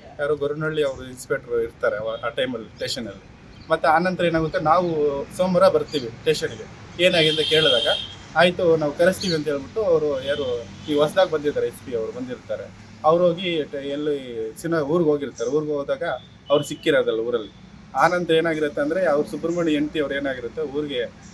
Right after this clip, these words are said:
ಆ, ಊರಿಗೆ ಹೋಗಿರ್ತಾರೆ, ಮಕ್ಳು ಇರೋದ್ರಿಂದ, ಹಸುಗಳು ಇರೋದ್ರಿಂದ ನೋಡ್ಕೋಬೇಕು ಅಂತ ಹೋಗಿರ್ತಾರೆ. ನಾವು ಬೇರೆ ಹೇಳಿರ್ತೀವಿ, ಹೋಗಿ ಮನೆ ಕಡೆ ಅಂತ. ಇಲ್ಲ, ಹಾಸ್ಪಿಟ್ಲಲ್ಲಿ ಮಂಜು ಅವರು ಮತ್ತು ಅವ್ರ ತಾಯಿ ಸುಬ್ಬ-, ಸುಬ್ಬಕ್ಕ ಅವರು, ಆ, ಮತ್ತು ಸುಬ್ರಹ್ಮಣ್ಯ ಅವರು ಹಾಸ್ಪಿಟ್ಲಲ್ಲಿ ಉಳ್ಕೊಂಡಿರ್ತಾರೆ.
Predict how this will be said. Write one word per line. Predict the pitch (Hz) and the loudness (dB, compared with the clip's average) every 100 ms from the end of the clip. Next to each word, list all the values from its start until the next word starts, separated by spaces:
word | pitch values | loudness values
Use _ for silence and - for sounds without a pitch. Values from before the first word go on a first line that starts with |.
| - | -6
ಆ, | 135 123 120 | -2 -2 -2
ಊರಿಗೆ | 120 147 | 0 2
ಹೋಗಿರ್ತಾರೆ, | 143 143 131 - - - | 2 0 0 4 4 6
ಮಕ್ಳು | 135 - - | 4 4 2
ಇರೋದ್ರಿಂದ, | - - - | 2 0 0
ಹಸುಗಳು | 131 127 143 127 | 0 0 -2 -6
ಇರೋದ್ರಿಂದ | 120 120 120 | -6 -8 -8
ನೋಡ್ಕೋಬೇಕು | 135 127 123 120 110 117 | -6 -6 -6 -10 -8 -10
ಅಂತ | 113 | -8
ಹೋಗಿರ್ತಾರೆ. | 131 - - 113 | -8 -8 -12 -10
ನಾವು | 117 117 | -8 -6
ಬೇರೆ | 131 | -6
ಹೇಳಿರ್ತೀವಿ, | 127 113 104 95 117 | -4 -6 -8 -8 -8
ಹೋಗಿ | 117 | -8
ಮನೆ | 110 110 110 | -10 -10 -10
ಕಡೆ | 110 104 | -10 -12
ಅಂತ. | 92 - - - - | -12 -16 -16 -18 -10
ಇಲ್ಲ, | 156 143 | -2 0
ಹಾಸ್ಪಿಟ್ಲಲ್ಲಿ | 139 139 131 131 120 | 0 -6 -4 -4 -4
ಮಂಜು | 131 143 | -6 -4
ಅವರು | 131 135 | -6 -6
ಮತ್ತು | 143 - 127 113 | -8 -8 -4 -2
ಅವ್ರ | 113 - | -4 -4
ತಾಯಿ | 123 123 | -4 -4
ಸುಬ್ಬ-, | 123 - 123 - - - | -6 -12 -12 -12 -14 -12
ಸುಬ್ಬಕ್ಕ | 131 - - | -4 -4 0
ಅವರು, | 123 139 180 - - - - | -2 -2 -6 -12 -14 -14 -8
ಆ, | 127 247 | -6 -4
ಮತ್ತು | 262 - 131 | -6 -8 -10
ಸುಬ್ರಹ್ಮಣ್ಯ | - 269 262 | -8 -6 -4
ಅವರು | 269 131 | -2 -2
ಹಾಸ್ಪಿಟ್ಲಲ್ಲಿ | - 123 117 113 110 | -4 -8 -6 -6 -8
ಉಳ್ಕೊಂಡಿರ್ತಾರೆ. | 113 127 110 101 101 | -10 -14 -14 -12 -12